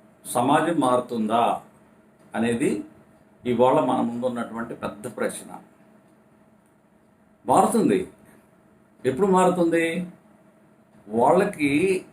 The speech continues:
మార్చాలనేటటువంటి ప్రయత్నము, వా-, మార్చాలనేటటువంటి చిత్తశుద్ధి, ఆ పట్టుదల, ఆ కార్యదీక్ష ఉన్నట్లయితే మారుతుంది. చూడండి, ఎలక్షన్లో వాళ్ళు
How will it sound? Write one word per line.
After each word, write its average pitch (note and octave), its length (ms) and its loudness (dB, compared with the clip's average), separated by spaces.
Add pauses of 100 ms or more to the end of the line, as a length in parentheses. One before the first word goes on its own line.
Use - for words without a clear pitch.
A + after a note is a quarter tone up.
(100)
మార్చాలనేటటువంటి F3 1700 2
ప్రయత్నము, C#3+ 920 2 (140)
వా-, B2+ 280 0
మార్చాలనేటటువంటి D3+ 1080 0
చిత్తశుద్ధి, D3 880 -6 (580)
ఆ A2 100 0
పట్టుదల, C#3+ 880 2 (160)
ఆ A#2+ 240 -4
కార్యదీక్ష F3 560 0
ఉన్నట్లయితే D3+ 1000 -2 (100)
మారుతుంది. E3 520 0 (1300)
చూడండి, D#3+ 300 2
ఎలక్షన్లో C3+ 1040 0
వాళ్ళు A#2+ 260 -2